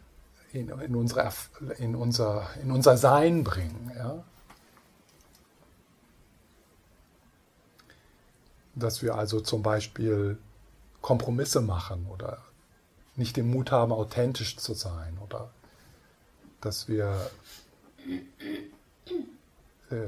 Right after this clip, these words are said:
dass wir Dinge tun und sagen, die, die, äh, die nicht im Einklang sind mit dem, was für uns wesentlich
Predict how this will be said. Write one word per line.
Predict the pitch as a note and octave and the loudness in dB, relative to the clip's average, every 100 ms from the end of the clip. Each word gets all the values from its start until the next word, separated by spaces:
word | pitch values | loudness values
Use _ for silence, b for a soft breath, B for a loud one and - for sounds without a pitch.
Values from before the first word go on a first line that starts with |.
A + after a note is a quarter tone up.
| G2 | -6
dass | - - G#2+ | -6 -4 -2
wir | G2+ F#2+ A#2 | -2 -2 -4
Dinge | A#2+ C#3 D3 | -2 2 2
tun | - C#3+ B2 | 2 -2 2
und | A#2 A2+ | 2 4
sagen, | A#2 A2+ A2+ B2 A2 | 4 4 2 -4 -8
die, | G#2+ G2+ G2+ G2+ - - - - - - - - - - D3 - - - - | -6 -4 -4 -8 -18 -20 -20 -20 -20 -20 -20 -20 -18 -16 -16 -18 -20 -20 -14
die, | C3 A#2+ A2 | -8 -6 -4
äh, | G#2 G2+ G2+ F#2+ F#2+ A#2 - - - - - - - - - - - - - | -2 -2 -4 -4 -8 -12 -18 -20 -20 -20 -20 -20 -20 -20 -20 -20 -20 -20 -10
die | A#2+ A#2 | -2 0
nicht | B2+ | 2
im | C#3+ A#2+ | 0 -2
Einklang | B2 C#3+ D#3+ - A#2 G2+ | 2 2 4 2 2 2
sind | G#2+ G2+ | -2 -2
mit | G#2 - | -4 -2
dem, | A#2+ B2 | -2 0
was | A#2 | -2
für | - C3 | 0 0
uns | A#2 G#2+ | 0 2
wesentlich | A#2 B2 A#2 G2 F2+ - | 2 4 2 -2 -4 -6